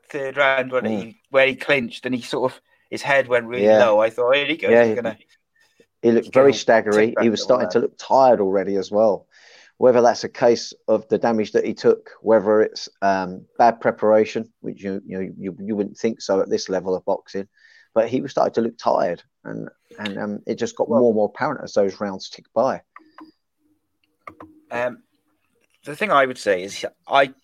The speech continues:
Speaker 1: surely Deontay Wilder must have prepared so, so well for this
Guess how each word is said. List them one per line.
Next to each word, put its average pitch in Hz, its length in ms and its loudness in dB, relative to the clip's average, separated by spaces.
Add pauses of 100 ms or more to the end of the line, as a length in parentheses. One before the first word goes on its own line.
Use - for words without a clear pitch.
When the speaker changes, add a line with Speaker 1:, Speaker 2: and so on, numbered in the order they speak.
(240)
Speaker 1:
surely 139 680 0 (640)
Deontay 131 480 -2
Wilder 101 420 0
must 104 260 -8
have 101 100 -16
prepared 104 560 -2
so, 127 640 0 (380)
so - 360 0
well 107 260 2
for 104 120 -14
this 98 300 -12